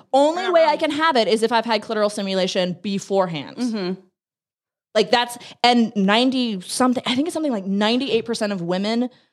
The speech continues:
Speaker 1: are not going to have an orgasm from penetration. Like, it's an
Speaker 2: No, it's,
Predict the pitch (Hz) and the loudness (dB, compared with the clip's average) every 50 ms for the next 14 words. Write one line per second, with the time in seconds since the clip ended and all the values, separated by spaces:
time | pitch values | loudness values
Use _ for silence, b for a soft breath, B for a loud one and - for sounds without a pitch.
0 | b b b b b - 196 196 202 208 196 190 190 190 190 - 190 190 196 190 | b b b b b 0 2 4 4 4 4 6 6 6 4 4 2 2 2 4
1 | 185 180 180 175 175 - - 185 180 - - - 196 185 175 165 160 156 151 151 | 4 2 2 0 -2 -2 -2 -2 -2 -2 -2 0 2 2 4 4 4 4 4 2
2 | 151 147 - - _ _ _ _ _ _ _ _ _ _ _ _ _ - 214 208 | 0 -2 -4 -10 _ _ _ _ _ _ _ _ _ _ _ _ _ -6 -4 -2
3 | 185 - 196 196 180 180 165 160 170 165 180 170 156 185 170 156 156 - - 233 | 0 2 2 2 2 2 0 0 -2 -4 -4 -4 -4 -2 -2 -4 -4 -2 2 2
4 | 240 226 247 226 285 294 294 254 | 2 2 0 -2 -4 -2 0 0